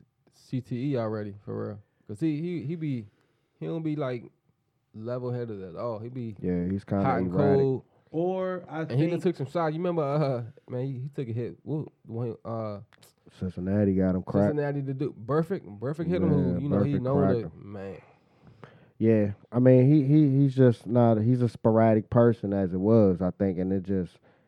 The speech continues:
Speaker 2: I think that C T E shit just kinda amplifies your, uh, whatever type of person you were in the first place. So,
Speaker 1: Yeah.
Speaker 2: but yeah, he did. I see. I did. Now that you showed me that, he did say, he said, "No, no, no white women twenty twenty."
Speaker 1: <laughs>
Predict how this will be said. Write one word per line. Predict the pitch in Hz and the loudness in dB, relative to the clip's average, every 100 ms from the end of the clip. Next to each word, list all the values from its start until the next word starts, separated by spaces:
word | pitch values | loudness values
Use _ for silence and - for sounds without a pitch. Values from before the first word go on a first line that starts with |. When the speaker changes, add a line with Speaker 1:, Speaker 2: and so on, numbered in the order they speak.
| _ | _
Speaker 2:
I | 90 | -10
think | - 98 | -4 -4
that | 101 92 | -4 -4
C | - 101 | -4 -6
T | - | -6
E | 90 110 110 | -8 -6 -6
shit | - 95 82 | -6 -10 -10
just | 82 | -12
kinda | 101 92 87 | -10 -10 -10
amplifies | 95 104 - 87 95 95 82 | -10 -10 -12 -12 -8 -8 -8
your, | 87 87 85 - 87 87 82 82 | -10 -8 -8 -8 -8 -6 -6 -10
uh, | - _ _ _ _ - | -14 _ _ _ _ -8
whatever | 92 98 95 92 | -2 0 0 -2
type | 95 90 | -4 -6
of | 87 | -4
person | 101 98 90 92 | -2 -2 -2 -4
you | 92 | -4
were | 92 92 | -2 -2
in | 90 | -4
the | 85 | -4
first | - 107 - | -2 -2 -2
place. | 92 85 - | -6 -6 -6
So, | 87 82 82 - _ _ _ _ | -8 -6 -8 -12 _ _ _ _
Speaker 1:
Yeah. | 90 82 | -20 0
Speaker 2:
but | 110 | 4
yeah, | 110 120 107 | 8 10 8
he | 123 | 6
did. | 120 120 | 6 6
I | 110 | 4
see. | - 131 113 | 4 4 4
I | 107 | 2
did. | 113 127 113 92 | 6 6 6 2
Now | 110 107 | 0 0
that | 98 | -2
you | |
showed | 92 113 107 | -2 0 0
me | |
that, | 101 | 0
he | 104 | -2
did | 104 107 101 | 0 0 0
say, | 101 | -2
he | 101 | -2
said, | - 101 98 | -2 -2 0
"No, | 104 101 85 | 0 -2 -2
no, | 104 104 82 | -2 -2 -4
no | 104 120 | 0 4
white | 117 120 107 | 6 4 4
women | 113 104 98 | 0 0 -2
twenty | 117 107 101 | -2 -2 -2
twenty." | 113 104 87 - _ _ _ _ - | 0 0 -2 -10 _ _ _ _ -18
Speaker 1:
<laughs> | 101 | -14